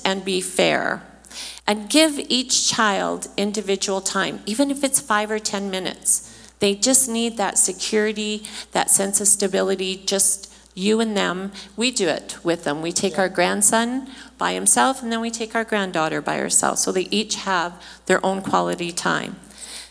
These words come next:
Speaker 1: Kids need schedules. They need routine. Lower your expectations. Do away with any ideas of perfection. Lose the guilt, lose the victimhood. And, right?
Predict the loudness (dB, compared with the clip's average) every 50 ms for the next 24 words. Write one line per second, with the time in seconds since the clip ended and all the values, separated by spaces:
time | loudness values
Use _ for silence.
0 | -12 _ 2 2 4 6 6 4 4 4 2 4 6 6 6 6 6 4 4 4
1 | 2 2 2 0 2 4 4 4 4 4 2 -4 -12 -20 -10 -4 -2 -2 0 0
2 | -2 -2 0 0 0 0 2 2 2 2 2 0 0 0 -2 -6 -8 -12 -14 -16
3 | -20 -20 -20 -20 -20 -20 -20 -20 -20 _ _ _ -18 -4 0 2 4 6 6 6
4 | 4 4 2 2 2 2 2 2 0 0 0 0 -2 0 0 -2 -2 -4 -4 -2
5 | 0 0 0 0 0 -2 -2 -2 -2 -2 0 2 4 4 4 4 4 4 2 2
6 | 2 2 2 0 -2 -4 -6 -6 -4 -2 -2 0 0 -2 -2 -4 -4 -4 -4 -4
7 | -4 -4 -4 -4 -2 -2 -2 0 0 -2 -2 -4 -6 -6 -6 -6 -6 -6 -4 -4
8 | -4 -4 -4 -2 -4 -2 -4 -6 -6 -6 -6 -6 -6 -8 -10 -12 -12 -6 -2 0
9 | 2 4 4 4 4 4 2 -2 -4 0 2 2 4 4 2 0 -2 -4 -4 -4
10 | -4 -4 -8 -20 -20 -14 -6 -4 -2 2 2 2 2 0 -2 -4 -4 -4 -4 -6
11 | -8 -10 -8 -10 -12 -10 -8 -8 -8 -8 -10 -16 -20 -20 -20 -20 _ _ -20 _
12 | _ _ _ _ _ _ _ _ _ _ _ _ _ _ _ _ -4 -4 -2 -2
13 | -4 -8 -14 -18 -12 -6 -4 -2 0 2 2 2 0 0 -2 -4 -4 -2 -2 -2
14 | -2